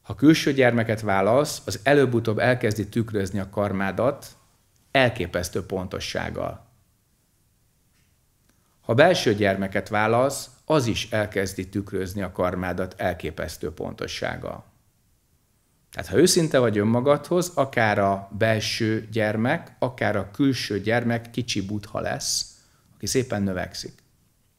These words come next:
Akinek húsvér gyermeke nincs, az a kicsi buddhát táplálja belül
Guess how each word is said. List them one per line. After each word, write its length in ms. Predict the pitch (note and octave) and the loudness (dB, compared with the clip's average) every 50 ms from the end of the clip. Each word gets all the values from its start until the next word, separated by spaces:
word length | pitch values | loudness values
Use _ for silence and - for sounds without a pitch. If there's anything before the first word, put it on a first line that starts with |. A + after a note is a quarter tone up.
| _ _ _ _ _ _ _ _ _ _ _ _ _ _ _ _ _ _ _ _ _ _ _ _ _ _ _ | _ _ _ _ _ _ _ _ _ _ _ _ _ _ _ _ _ _ _ _ _ _ _ _ _ _ _
Akinek 380 | A#2 A2 C3 C3 C3 B2 B2 | -2 0 2 4 4 4 2
húsvér 420 | - D3+ D#3+ D3+ - - A#2+ A2+ A2+ | 2 0 0 0 2 4 4 4 6
gyermeke 420 | A#2 A2+ A2 G#2+ G#2+ G#2 - G2+ | 6 4 4 4 2 -2 -2 -2
nincs, 420 | F#2+ G#2 C3 E3 G3 F#3+ - - - - _ _ _ _ _ _ _ _ _ - | -2 0 0 -2 -2 -4 -6 -10 -12 -18 _ _ _ _ _ _ _ _ _ -8
az 180 | - A2 A#2 | -6 -2 2
a 300 | A#2+ A#2 A2+ A2 A2 A2 - | 4 4 4 4 2 -2 -4
kicsi 280 | - G#2+ - - A2+ | -4 -2 0 0 -2
buddhát 460 | G#2 A#2 A#2 A2+ A2+ - A2 G#2 - | 0 0 -2 -4 -2 -4 -6 -6 -4
táplálja 600 | - G#2+ G#2 G2+ F#2+ - G2 F#2+ F#2+ G2+ G2+ F#2+ | -2 -2 -2 -2 -2 -4 -4 -2 -2 -2 -2 -2
belül 340 | G2+ G#2+ G2 F2+ D#2+ E2 D#2+ | -2 -2 -2 -2 -2 -4 -8